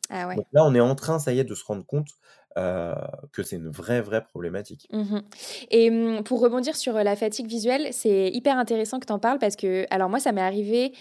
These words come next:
Speaker 1: aux sorties, euh, des, je ne sais plus combien de confinements, euh, l'année dernière. <laughs> Je suis un peu perdue, euh,
Speaker 2: Ouais.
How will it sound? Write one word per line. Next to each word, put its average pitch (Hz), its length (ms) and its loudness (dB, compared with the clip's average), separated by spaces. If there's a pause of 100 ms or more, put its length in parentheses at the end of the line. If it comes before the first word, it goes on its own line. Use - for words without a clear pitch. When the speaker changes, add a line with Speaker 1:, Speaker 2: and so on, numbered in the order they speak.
(260)
Speaker 1:
aux 190 120 0
sorties, 277 640 0
euh, 196 160 4
des, 175 920 -4 (420)
je 190 100 -4
ne 202 60 0
sais 240 80 -2
plus 233 120 -6
combien 226 220 0
de 220 60 -4
confinements, 226 600 0
euh, 175 500 -2
l'année 202 220 2
dernière. 208 300 4
<laughs> 311 420 4
Je - 40 -4
suis - 100 6
un 247 40 6
peu 311 140 6
perdue, 285 440 6
euh, 247 120 8
Speaker 2:
Ouais. 226 140 6